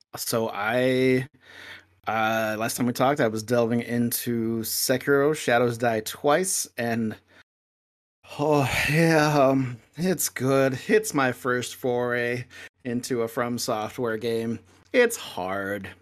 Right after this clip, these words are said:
Uh, it is more forgiving than I thought. Unlike most From Software games, when you fall off a cliff, you come back with just a little bit of health, uh, which is not what I thought was going to be, uh, the case, because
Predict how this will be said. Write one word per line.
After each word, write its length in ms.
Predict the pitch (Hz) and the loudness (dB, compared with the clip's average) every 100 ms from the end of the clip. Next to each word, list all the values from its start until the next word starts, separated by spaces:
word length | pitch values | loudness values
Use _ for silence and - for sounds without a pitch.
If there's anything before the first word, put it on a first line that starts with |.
| - - - | -20 -14 -6
Uh, 300 | 110 107 113 123 | -4 -4 -4 -4
it 100 | 139 | -4
is 160 | 160 | 0
more 180 | 165 151 | 2 2
forgiving 400 | - 185 190 196 | 0 -2 0 2
than 100 | 214 | 2
I 80 | 240 | 2
thought. 540 | - 110 98 117 - 90 | 0 0 0 -4 -6 -4
Unlike 400 | 120 165 156 151 | -2 2 2 2
most 360 | 123 127 143 - | 2 2 0 -2
From 240 | 139 139 | -4 -2
Software 400 | - 120 - 139 | -2 -4 -2 -4
games, 340 | 139 143 156 - - - | 0 -2 -2 -8 -18 -8
when 200 | 180 196 | -2 0
you 140 | 202 196 | 0 -4
fall 480 | - 175 165 - - | -2 0 0 -2 -2
off 500 | 196 233 - - - _ _ _ - | 0 0 -4 -20 -20 _ _ _ -10
a 60 | |
cliff, 640 | 165 - 262 139 175 185 - - _ _ | -8 -2 2 2 2 -4 -18 -20 _ _
you 380 | - 202 254 294 - | -6 0 2 2 0
come 240 | 294 302 | 0 2
back 420 | 311 330 147 - | 2 2 0 0
with 200 | 170 214 | -2 -2
just 160 | 226 226 | -2 -4
a 80 | 226 | -2
little 240 | 233 247 | 0 0
bit 120 | 240 | -2
of 60 | 120 | -4
health, 440 | 226 269 107 - - - _ - | 0 0 0 -6 -20 -20 _ -4
uh, 160 | 156 147 | -2 0
which 240 | 190 202 | -2 -2
is 80 | 233 | -2
not 240 | 208 240 | 0 0
what 120 | 196 185 | 0 -2
I 40 | |
thought 340 | 185 170 170 - | 2 2 2 0
was 240 | 160 147 - - | -2 -2 -10 -2
going 240 | 175 170 | 2 2
to 80 | 165 | 2
be, 320 | 151 165 156 _ - | 0 -2 -4 _ 2
uh, 140 | 151 | 2
the 120 | 147 | 2
case, 360 | 156 233 123 135 | 0 2 2 0
because 760 | 131 127 139 131 117 113 117 | -2 2 2 2 -2 -8 -10